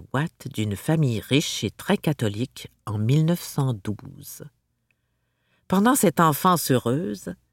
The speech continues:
ses parents lui offrent le modèle de chrétien vibrant,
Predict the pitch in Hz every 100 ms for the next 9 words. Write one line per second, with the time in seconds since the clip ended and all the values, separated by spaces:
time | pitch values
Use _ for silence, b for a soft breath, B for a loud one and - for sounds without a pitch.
0 | _ _ _ _ _ _ - 190 185 180
1 | 226 220 143 135 151 180 - 120 120 127
2 | 120 165 160 117 98 - 135 - 160 147
3 | 110 101 160 143 - 110 170